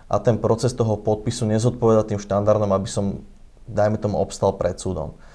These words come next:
Čiže je to plne použiteľné na nejaké isté úkony, ako podpis, e, zmluvy medzi nami dvomi, dajme tomu.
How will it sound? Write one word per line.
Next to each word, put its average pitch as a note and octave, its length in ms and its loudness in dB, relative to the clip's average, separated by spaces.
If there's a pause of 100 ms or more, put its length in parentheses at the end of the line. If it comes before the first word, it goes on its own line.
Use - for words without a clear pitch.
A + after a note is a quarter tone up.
(240)
Čiže G#2 160 4
je A#2+ 80 4
to B2 80 4
plne A#2+ 320 4
použiteľné G#2 480 2
na G2+ 160 2
nejaké G2+ 480 0
isté F2+ 560 -2
úkony, A#2 560 2
ako G#2 160 -8
podpis, G2+ 560 -6
e, F2+ 80 -2
zmluvy G#2 560 0
medzi G2 240 -4
nami F2 320 -6
dvomi, A#2 240 0
dajme B2+ 240 4
tomu. A#2 400 -2